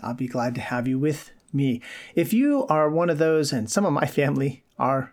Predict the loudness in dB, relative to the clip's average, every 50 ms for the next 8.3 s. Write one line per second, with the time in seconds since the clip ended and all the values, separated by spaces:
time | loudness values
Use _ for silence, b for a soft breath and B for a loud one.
0 | _ -2 0 0 0 0 -2 -2 -4 -4 -6 -4 -4 -2 -2 0 0 0 0 0
1 | 0 -2 -2 -4 -4 -6 -8 -12 -16 -12 _ -4 -4 -2 -2 -2 -2 -2 -2 -2
2 | -2 -2 -4 -4 -4 -4 -4 -2 0 0 0 -2 -4 -8 _ _ _ _ -12 -10
3 | -8 -8 -8 -6 -4 -4 -4 -4 -4 -4 -4 -2 -2 -4 -6 -8 -14 b b b
4 | b b b b b b b b b b _ _ -16 -16 -16 -16 -8 -2 0 0
5 | 0 2 0 0 2 0 0 -2 -10 -18 _ _ _ -4 -2 0 0 2 2 2
6 | 2 2 0 0 0 -2 -2 -2 -2 0 0 0 0 0 -2 -4 -4 -4 -4 -4
7 | -4 -2 -2 -2 -2 -2 -2 0 0 0 0 -2 -4 -8 -10 -10 _ -4 -2 0
8 | 0 2 0 0 -2